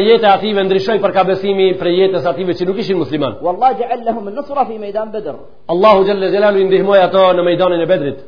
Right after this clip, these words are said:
Speaker 2: لما دعا النبي عليه السلام: "يا حي يا قيوم برحمتك أستغيث."
Speaker 1: Kur ai nejti durt në Bedr dhe tha:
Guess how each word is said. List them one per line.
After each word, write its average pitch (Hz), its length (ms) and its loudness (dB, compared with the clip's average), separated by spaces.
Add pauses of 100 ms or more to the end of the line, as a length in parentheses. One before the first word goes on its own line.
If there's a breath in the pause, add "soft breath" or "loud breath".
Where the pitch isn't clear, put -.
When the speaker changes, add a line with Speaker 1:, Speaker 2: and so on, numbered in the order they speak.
(260)
Speaker 2:
لما 202 240 -8
دعا 240 220 -6
النبي 269 120 -10
عليه 226 100 -10
السلام: 233 300 -8
"يا 226 80 0
حي 262 300 -10
يا 240 100 0
قيوم 220 320 -10
برحمتك 185 380 -12
أستغيث." 147 460 -16 (680)
Speaker 1:
Kur 208 120 2
ai 254 200 6
nejti 269 340 4
durt 254 240 4
në 240 80 4
Bedr 240 240 4
dhe 240 160 6
tha: 254 160 6